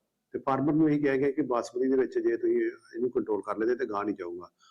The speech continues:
ਪਰ ਕਈ, ਕਈ ਬੰਦੇ, ਕਈ ਫਾਰਮਰ ਨੇ ਉਹਨੂੰ ਨਹੀਂ, ਅਹ, ਦੇਖਿਆ ਜਾਂ ਉਹਨੂੰ ਇਗਨੋਰ ਕਰਤਾ। ਤੇ ਉਹਦੀ ਜਿਹੜੀ ਪਤ-, ਉਹਦਾ ਪ-, ਉਹਦੀ ਸੁੰਡੀ ਹੁੰਦੀ ਹੈ, ਜਦੋਂ ਆਪਾਂ ਬਾਰ-, ਬਾਸਮਤੀ ਦੀ ਕਟਾਈ ਕਰਦੇ ਆ ਤੇ ਉਹ ਖੇਤਾਂ ਦੇ ਵਿੱਚ, ਪਰਾਲੀ ਦੇ ਵਿੱਚ ਜਾਂ ਮਿੱਟੀ ਦੇ ਵਿੱਚ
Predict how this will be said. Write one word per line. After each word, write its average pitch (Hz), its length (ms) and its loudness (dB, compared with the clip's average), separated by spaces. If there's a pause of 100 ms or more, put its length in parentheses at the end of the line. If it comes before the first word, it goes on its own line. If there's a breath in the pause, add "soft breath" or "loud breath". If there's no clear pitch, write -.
ਪਰ 147 120 0
ਕਈ, 170 400 4
ਕਈ 170 220 6
ਬੰਦੇ, 151 460 0
ਕਈ 151 160 4
ਫਾਰਮਰ 127 340 -2 (100)
ਨੇ 135 320 2
ਉਹਨੂੰ 131 320 -4
ਨਹੀਂ, 131 340 2
ਅਹ, 117 640 -12
ਦੇਖਿਆ 113 320 -8
ਜਾਂ 110 280 -4
ਉਹਨੂੰ 110 220 -12
ਇਗਨੋਰ 110 240 -4
ਕਰਤਾ। 101 400 -12 (560 soft breath)
ਤੇ 170 200 2
ਉਹਦੀ 196 260 4
ਜਿਹੜੀ 156 240 4
ਪਤ-, 175 320 -2
ਉਹਦਾ 151 180 2
ਪ-, 131 440 2
ਉਹਦੀ 120 140 2
ਸੁੰਡੀ 147 300 2
ਹੁੰਦੀ 123 160 2
ਹੈ, 131 60 4
ਜਦੋਂ 131 280 4
ਆਪਾਂ 135 140 2 (380)
ਬਾਰ-, 117 180 -2 (260)
ਬਾਸਮਤੀ 120 360 0
ਦੀ 123 60 0
ਕਟਾਈ 107 300 0
ਕਰਦੇ 101 380 0
ਆ 95 100 -2 (680 soft breath)
ਤੇ 180 60 4
ਉਹ 190 280 4
ਖੇਤਾਂ 165 300 2
ਦੇ 170 100 6
ਵਿੱਚ, 156 300 2
ਪਰਾਲੀ 135 340 2
ਦੇ 139 100 2
ਵਿੱਚ 131 300 2
ਜਾਂ 135 300 2
ਮਿੱਟੀ 120 260 0
ਦੇ 127 80 4
ਵਿੱਚ 120 300 -2